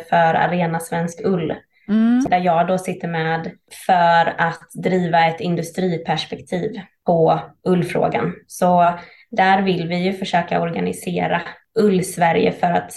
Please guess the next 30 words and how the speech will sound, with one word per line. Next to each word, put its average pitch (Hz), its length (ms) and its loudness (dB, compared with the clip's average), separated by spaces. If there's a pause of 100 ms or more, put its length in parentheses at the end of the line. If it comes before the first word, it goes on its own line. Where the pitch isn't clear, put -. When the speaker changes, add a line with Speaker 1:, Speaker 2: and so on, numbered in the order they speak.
Speaker 1:
min 214 400 4
vision 202 520 0
är 170 100 0
ju 170 60 -2
att 165 240 -2
återetablera 180 1000 -4
textilindustrin 180 960 -4
i 175 60 -4
Sverige. - 400 -4 (260)
Att, - 60 -8
ehm, 170 300 2
med 190 300 2
de 208 200 2
projekten 214 640 -4
som 185 180 -4
jag 170 200 0
arbetar 175 440 -4
med 170 220 -4
nu 196 520 -2
och 180 320 -6
med 170 180 2
min 165 160 0
roll 170 300 0
i 170 100 -4
den - 160 -4
här 165 280 -2
arenan 170 440 -4
så 185 140 -10
känns 170 260 -6
det - 60 -20